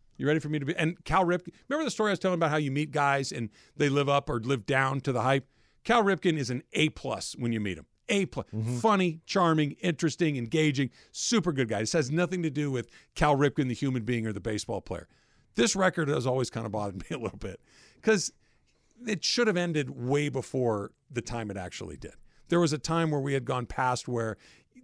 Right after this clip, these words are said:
Speaker 1: taking a day off would have been a good idea. That you were just gonna keep doing this so we can get to the record felt performative. Like, you're still good, but you would be better if you played a hundred forty games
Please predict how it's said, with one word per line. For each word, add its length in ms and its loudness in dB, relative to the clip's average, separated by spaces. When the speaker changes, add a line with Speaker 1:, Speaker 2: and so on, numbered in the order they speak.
Speaker 1:
taking 360 4
a 40 0
day 180 2
off 220 -2
would 100 0
have 60 -4
been 120 -6
a 60 -8
good 140 -4
idea. 320 -8
That 200 4
you 80 6
were 80 10
just 240 4
gonna 180 4
keep 460 0
doing 320 6
this 180 2
so 160 2
we 140 0
can 160 -6
get 200 -2
to 60 -2
the 100 2
record 440 2
felt 400 4
performative. 520 0
Like, 160 -2
you're 160 0
still 240 2
good, 200 2
but 220 0
you 180 0
would 120 -2
be 120 2
better 360 4
if 100 -4
you 80 -4
played 180 0
a 40 -6
hundred 240 -2
forty 360 0
games 380 -4